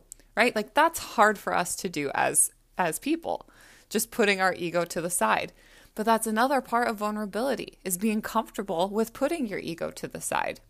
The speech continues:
and being comfortable with admitting when you're, admitting when you're wrong. It's really hard to do, not just in parenting, but in your relationships, in your work environment, in your friendships.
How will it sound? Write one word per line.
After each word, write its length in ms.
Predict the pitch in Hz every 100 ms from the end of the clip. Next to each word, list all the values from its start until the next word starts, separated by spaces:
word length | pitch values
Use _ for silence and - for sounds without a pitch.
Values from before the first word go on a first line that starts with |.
| _ -
and 100 | 190
being 200 | 233 226
comfortable 760 | - 269 - 226 160 160 185 - - - -
with 200 | 233 254
admitting 460 | 240 196 185 240 226
when 160 | 208
you're, 240 | 196 175 - -
admitting 560 | 190 185 208 220 185 175
when 180 | 180 180
you're 160 | 170
wrong. 420 | 165 190 196 - 185 _ _ _ _ _
It's 180 | 233 240
really 380 | 208 180 190 214
hard 320 | - 175 175
to 120 | -
do, 400 | 151 233 226 - - _ _
not 220 | 208 214 -
just 200 | 202 175
in 140 | 165
parenting, 580 | - 160 196 240 240 240
but 140 | 175
in 100 | 156
your 120 | 151
relationships, 1040 | 151 151 170 190 226 226 240 247 - - - - - - -
in 140 | - 185
your 140 | 175
work 320 | 147 147 165
environment, 600 | 208 208 220 220 226 226
in 140 | 180 180
your 120 | 170
friendships. 1000 | - - 156 170 - 247 277 - -